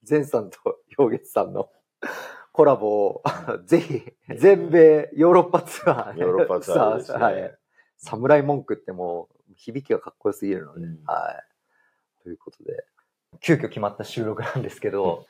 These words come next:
Speaker 1: リスナーの皆さんにも、なんかあの、一つの学びを、あの、得たらいいかなと思いますので、こんな感じで、もうお時間もよろしいようで、前さん本日はどうもありがとうございました。
Speaker 2: ありがとうございました。また引き続きよろしくお願いします。
Speaker 1: はーい。ということで、たてきテックポッ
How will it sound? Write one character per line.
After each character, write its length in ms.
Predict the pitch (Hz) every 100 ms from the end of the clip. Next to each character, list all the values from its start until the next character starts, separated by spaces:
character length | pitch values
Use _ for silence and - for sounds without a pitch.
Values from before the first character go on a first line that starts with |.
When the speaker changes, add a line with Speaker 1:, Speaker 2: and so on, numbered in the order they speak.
| _ 110
Speaker 1:
リ 80 |
ス 100 | 104
ナ 60 | 110
ー 60 | 98
の 60 |
皆 160 | 107 104
さ 120 | 104
ん 60 | 92
に 80 | 92
も、 160 | 92 - _
な 100 | 123
ん 20 | 113
か 100 | 98
あ 20 |
の、 60 | 95
一 200 | - 139
つ 120 | 104
の 100 | 98
学 260 | 104 101
び 100 | 98
を、 160 | 95 95 104
あ 560 | 82 85 _ _ _
の、 180 | 98 87 _
得 100 | 113
た 100 | 104
ら 220 | 82 80 - _ _ _ -
い 40 |
い 40 | 98
か 100 | 87
な 140 | 85
と 100 | -
思 120 | 92 92
い 20 |
ま 140 | 92
す 100 | -
の 140 | 82 76
で、 160 | 85
こ 160 | - 90
ん 20 |
な 60 | 85
感 160 | 87
じ 60 | 78
で、 120 | 85
も 200 | 92 90
う 40 | 85
お 60 |
時 100 | 87
間 160 | - 82
も 80 | 80
よ 80 | 85
ろ 60 |
し 140 | - 92
い 40 |
よ 120 | 82
う 60 | 85
で、 240 | 92 82 _ _ -
前 100 | 92
さ 100 | 92
ん 40 |
本 160 | 85 95
日 100 | 80
は 60 | 87
ど 100 | 90
う 20 |
も 160 | 85 -
あ 40 |
り 40 |
が 80 | 120
と 80 | 104
う 20 |
ご 40 | 92
ざ 100 | 98
い 40 |
ま 80 | 90
し 80 | -
た。 140 | 90
Speaker 2:
あ 60 | 143
り 60 |
が 100 | 165
と 100 | 151
う 20 | 143
ご 80 |
ざ 100 | 135
い 60 | 135
ま 100 | 135
し 100 | -
た。 200 | 98 95
ま 120 | 98
た 100 | 87
引 60 | 80
き 140 | -
続 180 | 71 71
き 100 | -
よ 80 | 69
ろ 80 | 65
し 60 | -
く 60 |
お 20 |
願 100 | 95
い 20 | 95
し 20 |
ま 40 |
す。 0 |
Speaker 1:
は 520 | 92 95 101 101 98 98
ー 160 | 95 -
い。 20 |
と 60 | 92
い 40 |
う 20 | 90
こ 120 | 95
と 140 | 82
で、 200 | 85 85 82
た 120 | 92
て 80 | 85
き 100 | _
テ 100 | 92
ッ 40 | _
ク 140 | -
ポ 140 |
ッ 40 | -